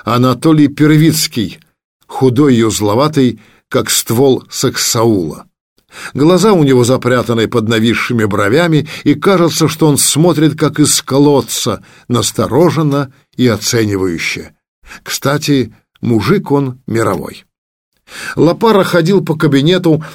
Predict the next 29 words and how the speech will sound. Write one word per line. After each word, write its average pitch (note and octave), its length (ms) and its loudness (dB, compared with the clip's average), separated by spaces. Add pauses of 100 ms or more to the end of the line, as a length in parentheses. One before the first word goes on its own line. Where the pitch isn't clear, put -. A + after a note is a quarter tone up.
сунув D#3+ 480 0
руки D#3 320 4
в - 140 -6
карманы D3+ 680 0 (160)
и D#3 120 4
вглядываясь D3 800 2 (120)
в - 80 -12
светящийся D3 920 0
изнутри B2 540 0
пол. G2+ 420 -4 (720)
Первицкий D3+ 560 2
неподвижно B2+ 600 0
сидел B2 420 0
за G2+ 180 -2
столом C3+ 480 0
и D3 160 -2
что-то - 500 -4
читал. F2+ 560 -6 (260)
"А, — C#3+ 560 0 (100)
поднял C#3 420 2
голову B2+ 360 2
Ян, B2 400 0 (180)
заметив C3 600 0
меня, C3 320 0
и D3 160 0
остановился. A2+ 880 -4 (260)
Явился, D#3 560 2
не D#3 140 4
запылился. D#3 840 0